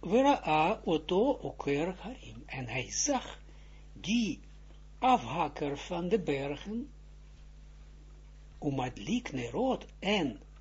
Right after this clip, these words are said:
degene die de kaarsen doet aansteken, Beheichal, in de zaal van Melech HaMashiach, van de koning de Mashiach.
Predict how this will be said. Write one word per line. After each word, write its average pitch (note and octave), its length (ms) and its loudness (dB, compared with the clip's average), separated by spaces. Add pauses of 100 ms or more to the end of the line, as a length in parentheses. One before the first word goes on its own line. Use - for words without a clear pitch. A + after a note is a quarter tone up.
degene E3+ 640 -2
die C#3 340 -4 (800)
de C3 320 -2 (720)
kaarsen A#3+ 840 4 (300)
doet G#3 320 0
aansteken, G3 1000 0 (960)
Beheichal, G#3+ 880 2 (120)
in C3 340 0
de A2+ 140 -8
zaal B3+ 540 0
van C#3+ 340 0
Melech B3 300 0
HaMashiach, B3 600 0 (480)
van G#3 220 -2
de C3 120 -4
koning A#3 540 0 (300)
de G3 220 0
Mashiach. D3+ 680 -6